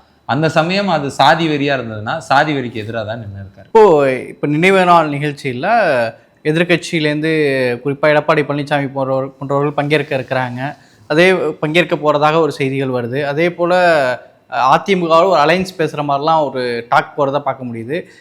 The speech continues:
Speaker 2: இப்போ பொற்கொடி அவர்கள் தனியாக கட்சி தொடங்க போறதாகவும், அ, அதிமுகவோட அலையன்ஸ் வைக்க போறதாகவும் வரக்கூடிய செய்திகள் எந்த அளவுக்கு உண்மையானது?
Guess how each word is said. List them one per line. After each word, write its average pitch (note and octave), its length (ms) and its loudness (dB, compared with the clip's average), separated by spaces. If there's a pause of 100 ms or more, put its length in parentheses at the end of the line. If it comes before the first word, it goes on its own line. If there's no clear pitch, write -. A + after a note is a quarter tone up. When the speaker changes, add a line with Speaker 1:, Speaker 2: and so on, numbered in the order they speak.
(140)
Speaker 2:
இப்போ C3 880 2
பொற்கொடி G3 340 4
அவர்கள் F#3 260 4
தனியாக F3 360 2
கட்சி F3 280 -2
தொடங்க D#3 280 -2
போறதாகவும், C#3+ 720 -2 (340)
அ, D#3 40 -2
அதிமுகவோட F#3 720 4
அலையன்ஸ் F3 340 2
வைக்க D#3 200 -6
போறதாகவும் D3 380 0
வரக்கூடிய D3 380 -2
செய்திகள் D#3+ 340 -4
எந்த D#3 220 -4
அளவுக்கு D3+ 240 -6
உண்மையானது? B2 500 -10